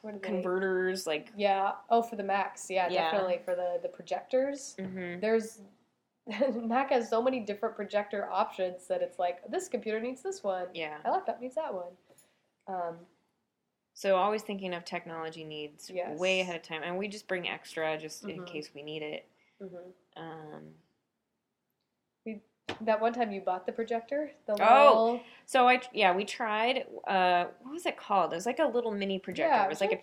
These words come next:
Speaker 1: cute.
Speaker 2: travel projector. It was about the size of a camera, like, a small
Speaker 1: Yeah.
Speaker 2: digital camera.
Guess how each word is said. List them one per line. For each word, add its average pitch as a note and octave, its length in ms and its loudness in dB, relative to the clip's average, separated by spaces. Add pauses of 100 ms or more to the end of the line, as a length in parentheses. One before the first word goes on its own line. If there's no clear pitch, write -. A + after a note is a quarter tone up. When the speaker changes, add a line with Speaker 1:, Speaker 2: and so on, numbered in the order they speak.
Speaker 1:
cute. D#4 120 -4
Speaker 2:
travel C#4 420 6
projector. F#3 600 0
It F3 80 -2
was F3 140 -10
about F3 220 -2
the E3+ 60 -12
size F#3 640 0
of - 160 -12
a F#3+ 40 -12
camera, F3+ 720 -8
like, G3 100 -8
a F3+ 40 -10
small F#3+ 360 4
Speaker 1:
Yeah. F3+ 60 0
Speaker 2:
digital F3 320 -2
camera. E3+ 500 -6